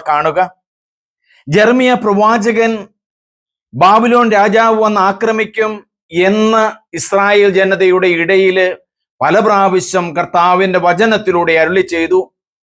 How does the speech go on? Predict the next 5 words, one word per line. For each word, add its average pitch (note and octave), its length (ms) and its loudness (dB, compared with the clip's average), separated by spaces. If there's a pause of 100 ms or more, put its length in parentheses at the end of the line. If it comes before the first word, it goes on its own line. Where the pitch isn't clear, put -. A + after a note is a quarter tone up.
ഉൾക്കൊള്ളുവാൻ E3 680 2
സാധിച്ചില്ല. D#3+ 920 -2 (880)
എന്നാൽ B3 560 0 (800)
സെദക്കിയ A#3+ 680 2
രാജാവായിരിക്കുമ്പോൾ G#3+ 1400 0